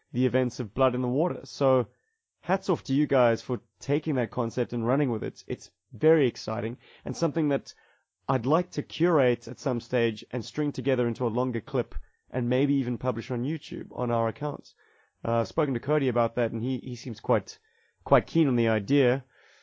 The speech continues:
um, but I'd like to give him a chance to kind of bring it to some kind of satisfying conclusion for him, uh, before we go and do that. So I'm excited. He's excited.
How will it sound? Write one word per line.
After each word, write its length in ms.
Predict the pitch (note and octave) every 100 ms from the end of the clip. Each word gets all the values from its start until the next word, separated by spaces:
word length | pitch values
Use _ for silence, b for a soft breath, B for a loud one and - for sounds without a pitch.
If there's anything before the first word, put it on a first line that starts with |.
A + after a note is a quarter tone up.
| b -
um, 360 | B2 A#2+ A#2+ A2+
but 160 | C3 -
I'd 160 | B2
like 160 | B2 B2+
to 60 |
give 140 | A#2+ A#2+
him 100 | A#2
a 40 |
chance 280 | - C3 A#2+
to 160 | - A2+
kind 200 | B2 A2
of 200 | G2 -
bring 160 | C#3
it 100 | B2
to 100 | -
some 340 | - C3 A#2 G#2
kind 160 | - A#2
of 80 | G#2
satisfying 540 | C3+ A#2+ - B2 A2+
conclusion 560 | - - - C#3+ A#2+ G#2
for 240 | A2+ A2
him, 160 | G#2 G2 b b b b -
uh, 140 | A2+ G#2+
before 300 | A2+ - A2+
we 100 | A2
go 160 | A#2
and 100 | G#2+
do 160 | G2+ A#2+
that. 360 | G#2+ - - -
So 440 | - - B2 A#2+ A#2 b b b b b _ _ _ -
I'm 200 | C#3+ E3+
excited. 580 | D#3+ - B2+ A#2+ A#2+ G2+
He's 260 | - C#3+ F#3
excited. 580 | C#3 - B2+ A#2 A#2